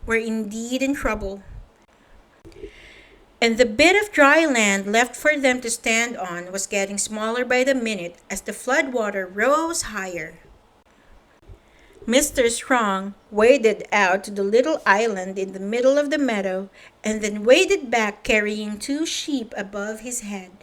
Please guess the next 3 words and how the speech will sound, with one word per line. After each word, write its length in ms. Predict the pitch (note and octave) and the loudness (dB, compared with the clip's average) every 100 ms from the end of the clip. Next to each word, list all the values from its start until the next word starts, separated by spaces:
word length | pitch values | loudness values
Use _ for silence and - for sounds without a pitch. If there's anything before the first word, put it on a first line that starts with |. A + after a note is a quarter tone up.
| _ _ _ _ _ _ _ - - _ _ _ _ _ - - - _ _ - | _ _ _ _ _ _ _ -20 -20 _ _ _ _ _ -20 -20 -20 _ _ -4
Ah, 720 | D#4 E4+ E4 D#4 C4+ G#3+ F#3 - - | 2 4 2 0 -4 -6 -12 -20 -20
well 440 | A3+ D#4+ E4+ E4 C#4+ | -2 2 2 0 -4
done 760 | A#3 A3 E4+ D#4 C4+ A3 G3+ | -6 2 2 2 -2 -6 -10